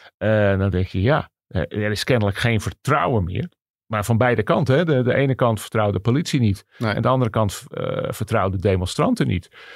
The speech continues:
Speaker 1: Eh, ja, dat, eh, dat kan heel gevaarlijk zijn. En ik denk ook, een president die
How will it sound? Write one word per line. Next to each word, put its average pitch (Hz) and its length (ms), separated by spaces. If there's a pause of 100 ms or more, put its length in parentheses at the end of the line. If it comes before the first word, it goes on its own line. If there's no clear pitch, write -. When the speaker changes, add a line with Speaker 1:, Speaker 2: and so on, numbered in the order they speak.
(140)
Speaker 1:
Eh, 107 580
ja, 90 500
dat, - 360
eh, 64 240
dat - 180
kan 95 260 (220)
heel 139 300
gevaarlijk 156 440
zijn. 113 300
En 90 100
ik 90 180
denk 101 280
ook, - 260 (680)
een 95 140
president 107 840
die 104 320